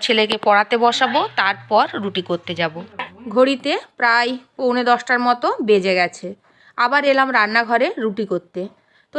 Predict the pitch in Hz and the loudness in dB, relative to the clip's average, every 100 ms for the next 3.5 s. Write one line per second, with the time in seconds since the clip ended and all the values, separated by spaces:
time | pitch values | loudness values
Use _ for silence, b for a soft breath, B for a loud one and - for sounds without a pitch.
0 | 269 262 262 247 240 269 381 285 247 220 | 2 2 0 0 0 0 -2 -2 -4 -4
1 | 233 233 214 226 226 220 220 226 233 233 | 0 2 2 0 0 0 0 -2 -4 -6
2 | 330 480 214 233 226 226 220 220 294 - | -6 -4 -4 -4 -6 -2 -4 -4 -10 -4
3 | 208 220 190 214 | 0 2 2 0